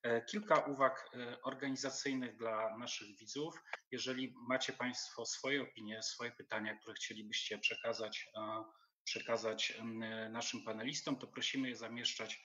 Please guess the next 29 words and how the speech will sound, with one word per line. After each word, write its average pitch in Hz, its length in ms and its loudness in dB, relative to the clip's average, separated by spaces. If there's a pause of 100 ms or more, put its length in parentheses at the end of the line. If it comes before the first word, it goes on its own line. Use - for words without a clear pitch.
(240)
w - 100 -14
komentarzach, 120 920 2
e, 110 380 -6
pod, 117 280 -2
e, 107 460 -4
transmisją. 117 680 0 (380)
Te 113 240 2 (320)
najciekawsze 123 640 2
głosy, 127 400 -2
czy - 180 -4
najbardziej, 107 640 -6
m, 110 320 -8
e, 110 540 -8 (720)
najbardziej 123 400 4
związane 117 440 -2
z - 120 -4
tematem 113 360 -4
naszej 107 240 -4
rozmowy, 117 360 -4
będziemy 113 320 -4
starali 113 280 -2
się - 140 -2
na 113 120 0
bieżąco 135 420 0
przekazywać - 680 -4 (480)
naszym, 120 520 4
e, - 40 -8 (1080)
naszym 110 380 -4
gościom. - 320 -8